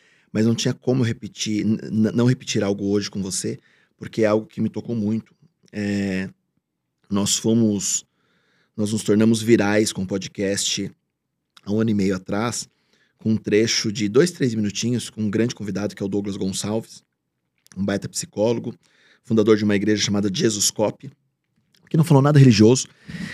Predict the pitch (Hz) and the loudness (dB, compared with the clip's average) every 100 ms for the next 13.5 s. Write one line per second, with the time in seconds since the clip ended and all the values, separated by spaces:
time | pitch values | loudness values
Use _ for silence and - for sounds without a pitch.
0 | - - - 104 107 117 113 123 127 107 | -14 -14 -4 2 6 6 4 2 2 2
1 | 117 113 127 123 160 143 127 107 107 - | 2 2 4 4 4 4 4 4 2 4
2 | 110 107 - - 123 135 123 107 101 113 | 4 4 2 4 4 4 0 -4 -2 2
3 | 107 107 101 - 110 110 107 107 101 104 | 4 6 4 4 4 6 8 6 4 4
4 | - 107 107 110 113 113 113 - - 113 | 6 6 8 8 8 8 6 0 4 6
5 | 113 - - 131 131 - 113 113 110 117 | 6 2 2 4 4 6 6 6 4 0
6 | - 113 117 113 110 107 101 _ _ _ | 0 -2 0 2 0 -2 -6 _ _ _
7 | _ _ _ _ 113 113 113 113 113 - | _ _ _ _ -8 -4 -2 -2 -4 -8
8 | _ - 120 - 131 143 135 104 104 107 | _ -18 -16 -8 -6 -6 -6 -6 -4 -4
9 | 101 - 101 - 98 - 90 - _ _ | -6 -8 -10 -6 -4 -4 -6 -8 _ _
10 | - 107 113 117 110 110 104 - 104 - | -8 -6 -2 0 0 -4 -6 -4 -4 -4
11 | - 110 110 104 113 - - 131 104 101 | -2 -2 -2 -4 -6 -8 -6 -6 -4 -6
12 | 104 _ _ _ _ _ 107 104 104 107 | -8 _ _ _ _ _ -2 2 2 2
13 | 113 120 104 104 | 2 0 0 -2